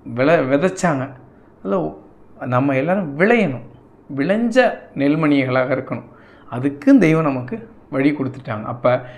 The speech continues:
நம்ம இந்த மெய்வழியில இருக்கிறோம் அப்படின்னா வெளி உலகத்தை பத்தியான பேச்சே நமக்குள்ள இருக்கக்கூடாது. தெய்வ செயல்னு ஒண்ணு சொன்னோம்னா அது நமக்குள்ள நடக்கிற செயலா தான் இருக்கணும்.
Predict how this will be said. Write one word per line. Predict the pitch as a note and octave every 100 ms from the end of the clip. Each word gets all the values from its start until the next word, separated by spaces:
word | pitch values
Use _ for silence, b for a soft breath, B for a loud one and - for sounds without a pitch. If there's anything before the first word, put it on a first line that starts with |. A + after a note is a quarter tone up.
| B B -
நம்ம | B2+ B2+
இந்த | B2
மெய்வழியில | A#2+ C#3 G#3 A#3 A#3 A#3 G3+ D#3
இருக்கிறோம் | F3+ G3+ G#3 G#3 F#3 C#3+
அப்படின்னா | C3 C3 C3+ C3+
வெளி | C#3+ F3
உலகத்தை | A#3 A#3+ G3 F3+ D3
பத்தியான | - C#3+ D3+ E3 -
பேச்சே | D3+ F3+ G3 - - G3 B3
நமக்குள்ள | A3 E3+ F3 G3
இருக்கக்கூடாது. | D#3+ F3 D#3 C3+ - B B B B -
தெய்வ | C#3+ G3 G#3+
செயல்னு | A#3 - F#3+ F#3+ A3+ B3+ A#3
ஒண்ணு | G3 F3+
சொன்னோம்னா | F3 G3 F#3 F3+ D4+ - - -
அது | B2 D3
நமக்குள்ள | C#3 B2 C3+ F3 - G3 G#3
நடக்கிற | E3+ D#3 D#3 C#3
செயலா | C#3 C#3 C3
தான் | C3+ D#3+
இருக்கணும். | C#3+ E3+ C#3